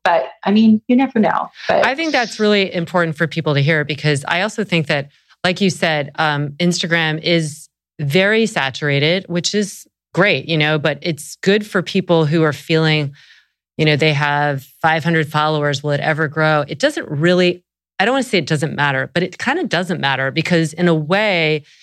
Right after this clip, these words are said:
Speaker 2: Instagram has become a little bit of this, like, the influencers are you know, peddling more things. And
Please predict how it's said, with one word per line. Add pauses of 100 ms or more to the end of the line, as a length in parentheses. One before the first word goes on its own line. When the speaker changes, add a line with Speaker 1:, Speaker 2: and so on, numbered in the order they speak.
(220)
Speaker 2:
Instagram
has
become
a
little
bit
of
this,
like,
the
influencers
are (1160)
you
know,
peddling
more
things.
And